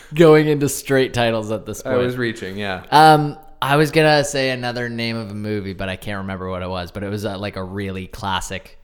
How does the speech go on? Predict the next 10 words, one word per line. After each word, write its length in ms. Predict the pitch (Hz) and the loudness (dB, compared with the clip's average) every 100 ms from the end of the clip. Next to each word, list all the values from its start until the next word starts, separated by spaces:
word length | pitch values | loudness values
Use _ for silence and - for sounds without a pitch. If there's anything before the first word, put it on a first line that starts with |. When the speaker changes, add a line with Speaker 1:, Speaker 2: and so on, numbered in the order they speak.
| - - - | -20 -20 -14
Speaker 1:
movie 320 | 104 98 90 | -10 -8 -8
that 140 | 85 | -8
I 100 | 82 | -8
could 200 | 85 90 | -10 -12
have 100 | 82 | -12
used. 440 | 85 82 82 - - - - _ _ - - | -14 -14 -14 -18 -20 -20 -20 _ _ -20 -14
Anyway. 480 | 95 87 80 80 - - _ _ - - _ - | -10 -8 -8 -8 -10 -16 _ _ -20 -20 _ -6
Um, 100 | 107 | 0
Speaker 2:
Citizen 360 | 113 104 117 123 | 2 2 -2 -4
Kane? 400 | 120 117 143 | -4 -4 -6